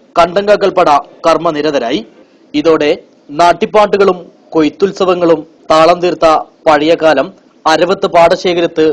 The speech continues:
വീണ്ടും സജീവമാകുകയാണ്. ഒരു കാലത്ത് ഉദുമ പഞ്ചായത്തിലെ നെല്ലറിയായിരുന്നു അരവത്ത്, മുതിയക്കാൽ ഗ്രാമങ്ങൾ. എന്നാൽ ഇന്ന് പാടങ്ങളെല്ലാം നികത്തി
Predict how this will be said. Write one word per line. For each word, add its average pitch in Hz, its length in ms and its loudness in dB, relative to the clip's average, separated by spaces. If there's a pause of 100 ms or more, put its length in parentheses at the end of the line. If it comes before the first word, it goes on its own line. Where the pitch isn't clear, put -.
(220)
വീണ്ടും 147 480 -4 (200)
സജീവമാകുകയാണ്. 143 960 -2 (680)
ഒരു 190 200 4
കാലത്ത് 226 400 4 (380)
ഉദുമ 175 220 0
പഞ്ചായത്തിലെ 196 580 0
നെല്ലറിയായിരുന്നു 165 840 0 (260)
അരവത്ത്, 151 400 -2 (280)
മുതിയക്കാൽ 156 560 -2
ഗ്രാമങ്ങൾ. 120 460 -2 (340)
എന്നാൽ 147 280 -2
ഇന്ന് 147 480 -4
പാടങ്ങളെല്ലാം 175 640 2
നികത്തി 160 460 -4